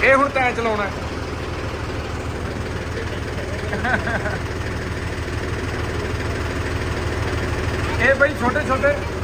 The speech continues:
ਅੰਕਲ, ਇਹ ਸਿਰਫ ਆਪਾਂ ਫਤਿਹਗੜ੍ਹ ਵਾਲੇ ਦਿੰਦੇ ਆ, ਇਹ ਹੋਰ ਤਾਂ ਨਹੀਂ ਦਿੰਦਾ ਕੋਈ। ਜਿਹਨੇ ਵੀ ਟਰੈਕਟਰ ਲੈਣਾ ਛੋਟਾ ਜਿਹਾ ਨਾਲ ਫ੍ਰੀ ਲੈਣਾ ਤਾਂ ਸਾਨੂੰ ਸੰਪਰਕ ਕਰੋ। ਫਤਿਹਗੜ੍ਹ ਸਾਹਿਬ ਟਰੈਕਟਰ।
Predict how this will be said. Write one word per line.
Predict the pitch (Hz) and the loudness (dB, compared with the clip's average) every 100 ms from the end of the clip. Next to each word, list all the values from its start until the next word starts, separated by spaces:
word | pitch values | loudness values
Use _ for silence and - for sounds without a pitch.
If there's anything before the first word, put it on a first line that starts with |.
| 220 | 4
ਅੰਕਲ, | 254 302 | 4 0
ਇਹ | 330 | 0
ਸਿਰਫ | 240 294 294 | 0 4 4
ਆਪਾਂ | 302 311 | 6 4
ਫਤਿਹਗੜ੍ਹ | 214 247 247 277 | 4 2 2 4
ਵਾਲੇ | - | 2
ਦਿੰਦੇ | 277 262 269 | 0 -2 0
ਆ, | 262 | 0
ਇਹ | 277 | 2
ਹੋਰ | 247 254 | 2 2
ਤਾਂ | 285 | 0
ਨਹੀਂ | 302 | 0
ਦਿੰਦਾ | 285 262 | 2 2
ਕੋਈ। | 262 269 247 - - 262 240 247 233 233 202 - - - - 180 | 2 -2 -6 -6 -4 -4 -2 -2 -2 -4 -4 -6 -8 -8 -6 -4
ਜਿਹਨੇ | 254 302 | 4 4
ਵੀ | 311 | 4
ਟਰੈਕਟਰ | 311 285 - 294 | 0 0 2 4
ਲੈਣਾ | 277 262 277 | 6 6 6
ਛੋਟਾ | 226 240 285 | 6 6 8
ਜਿਹਾ | 285 | 8
ਨਾਲ | 262 254 | 8 6
ਫ੍ਰੀ | 220 254 | 4 2
ਲੈਣਾ | 277 269 269 | 4 4 4
ਤਾਂ | 262 | 2
ਸਾਨੂੰ | 240 240 262 | 2 -2 -2
ਸੰਪਰਕ | 226 208 196 190 | 0 2 2 -2
ਕਰੋ। | 220 240 240 - - - | 0 0 -2 -8 -12 -6
ਫਤਿਹਗੜ੍ਹ | 185 208 233 | -4 -2 -2
ਸਾਹਿਬ | 214 240 | -4 -8
ਟਰੈਕਟਰ। | 233 202 | -8 -8